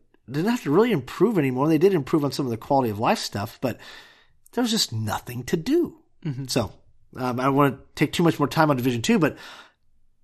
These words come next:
Speaker 1: Division Two has been a very, very fun game. I am very tied into its story development. I'm really tied in more to the, the, uh, toon. When I say toon development, like,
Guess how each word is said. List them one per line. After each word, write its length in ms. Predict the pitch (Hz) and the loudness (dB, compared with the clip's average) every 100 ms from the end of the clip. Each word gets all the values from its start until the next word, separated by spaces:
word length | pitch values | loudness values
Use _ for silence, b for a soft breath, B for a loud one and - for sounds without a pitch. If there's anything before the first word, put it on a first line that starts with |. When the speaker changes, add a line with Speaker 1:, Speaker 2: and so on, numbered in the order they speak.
| - | -8
Speaker 1:
Division 360 | 113 170 220 | 4 4 4
Two 220 | - 170 156 | 6 8 8
has 200 | 139 123 | 6 2
been 540 | 131 127 123 113 104 - _ _ _ - | 0 2 0 -4 -8 -14 _ _ _ -8
a 140 | 120 | -4
very, 800 | 117 104 104 135 143 139 139 135 131 | -2 -2 2 4 4 6 4 4 0
very 720 | 113 110 107 135 135 131 127 | -6 -10 0 2 4 2 0
fun 540 | 117 - 151 151 175 165 | -2 0 2 4 2 2
game. 460 | 151 143 139 135 135 B B B | 2 2 0 -4 -10 B B B
I 140 | 110 113 | -6 -6
am 180 | 110 110 | -6 -8
very 920 | 104 107 135 139 135 135 127 113 - _ - | -10 -2 0 2 4 2 0 -4 -8 _ -12
tied 420 | - - 131 135 | -8 -2 0 0
into 420 | 127 120 - 127 | 0 -4 -4 -2
its 140 | 120 - | -2 -4
story 640 | - - - - 139 143 | -6 2 2 4 4 4
development. 680 | 135 127 135 135 131 135 131 B B B - | 2 2 2 2 0 -2 -4 B B B -2
I'm 80 | |
really 140 | 139 156 | 2 4
tied 260 | 147 139 | 2 0
in 100 | 131 | 0
more 160 | 123 120 | -2 -4
to 60 | 113 | -6
the, 120 | 110 - 123 | -8 -16 -14
the, 460 | 110 120 110 104 | -8 -6 -4 -6
uh, 260 | - 104 101 - | -8 -10 -10 -10
toon. 420 | - 143 139 156 | -4 -2 0 0
When 80 | 131 | -2
I 40 | |
say 180 | 120 127 | -4 -6
toon 280 | 110 - 139 | -4 -2 0
development, 500 | 139 139 143 139 135 | 0 0 0 0 -2
like, 220 | 123 123 | -2 -2